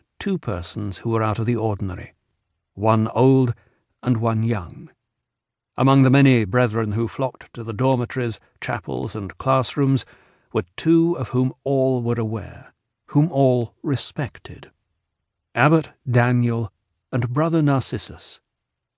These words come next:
Though the latter had only recently entered on his novitiate, he had, because of his gifts, been appointed a teacher, mainly of Greek, against all tradition.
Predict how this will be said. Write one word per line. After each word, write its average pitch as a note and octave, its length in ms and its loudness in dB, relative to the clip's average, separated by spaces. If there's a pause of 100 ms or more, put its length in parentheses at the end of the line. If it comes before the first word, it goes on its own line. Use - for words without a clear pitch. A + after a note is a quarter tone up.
(280)
Though D#3 160 6
the C#3 100 6
latter F3 280 0
had B2+ 160 4
only B2+ 240 4
recently B2 500 -2
entered C#3 260 -2
on A2 160 -4
his G#2 200 -6
novitiate, A#2 460 -4 (220)
he C#3+ 140 -2
had, E3 260 0
because B2 280 0
of G#2+ 80 -4
his G#2+ 160 -4
gifts, - 680 -8
been C3 220 -2
appointed D3 400 0
a C#3+ 180 -4
teacher, - 680 -8 (160)
mainly C3 400 4
of F#2+ 160 -6
Greek, A#2 360 -2
against C#3+ 540 0 (100)
all D3+ 300 -4
tradition. A#2 680 -10